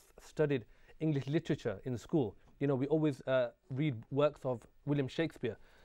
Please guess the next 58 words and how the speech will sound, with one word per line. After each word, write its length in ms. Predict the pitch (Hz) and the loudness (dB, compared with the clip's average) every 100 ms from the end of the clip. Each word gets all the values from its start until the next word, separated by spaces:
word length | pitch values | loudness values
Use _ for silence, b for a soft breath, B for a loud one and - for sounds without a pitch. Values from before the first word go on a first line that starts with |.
| b | b
Now 80 | 135 | 0
imagine 480 | 147 180 170 170 151 | 4 4 4 2 2
reading 340 | 175 170 156 120 | 2 0 -2 -4
a 40 | |
work 260 | 131 156 156 | -2 0 0
of 80 | 131 | -2
William 280 | 147 151 | 0 0
Shakespeare 480 | 123 156 156 - 131 | 0 -2 -2 0 0
and 140 | 120 120 | 0 -2
reciting 440 | 120 156 156 147 | 0 0 0 -2
in, 140 | 135 131 | -2 0
like, 180 | 123 - | -2 -2
Cockney 360 | 147 - 131 | -6 -2 -2
English 300 | 131 120 101 | 0 -2 -2
or 100 | 110 | -4
something, 340 | 101 107 101 92 B B B | -6 -8 -8 -12 B B B
you 80 | 139 | -2
know. 220 | 131 107 B B - | -2 -2 B B 0
So 120 | 165 | 2
it's 100 | 185 | 2
disrespect 580 | 165 208 208 - 240 - | 2 2 2 2 2 2
to 260 | 175 151 143 143 | 0 2 0 -2
William 260 | 151 156 | -2 0
Shakespeare. 380 | 131 175 175 135 | -2 -4 -2 -2
Rema-, 240 | 131 165 - | 0 0 -2
then 360 | 139 135 139 - 156 | -4 -4 -6 -10 -6
imagine 380 | 160 190 175 135 | 0 2 2 2
that's 200 | 175 190 | 2 2
William 260 | 151 160 127 | -2 -2 -2
Shakespeare 420 | 156 156 - 127 | -2 -2 -2 -2
and 80 | 131 | -2
this 100 | 135 | -2
is 100 | 120 | -2
Allah. 360 | 113 127 120 - - _ _ - | 0 2 2 0 -20 _ _ -4
You 60 | |
know, 140 | 147 127 | 0 0
the, 120 | 117 b b - | -2 b b -2
the, 140 | 131 | 0
the 160 | 120 135 | 0 -4
comparison 800 | - 143 147 196 196 - 110 92 b b b - | -2 -4 2 2 2 -2 -4 -8 b b b 0
of, 260 | 135 127 - | 0 0 -2
or, 160 | 135 139 | -4 4
or 140 | 151 | 4
the 80 | 131 | 4
likeness 380 | 135 196 196 165 | 0 0 -2 -2
of, 140 | 135 135 | -4 0
of 240 | 139 120 | -2 0
the 100 | 127 | 0
word 240 | 135 170 | 4 4
of 80 | 156 | 2
Allah 380 | 127 127 147 151 | -2 -2 0 0
over 180 | 139 131 | -2 -4
all 220 | 143 156 | 0 2
other 160 | 143 135 | 2 0
words 200 | 135 143 | 0 0
is 100 | 123 | 0
like 220 | 139 127 | -2 -2
the, 120 | 127 | -4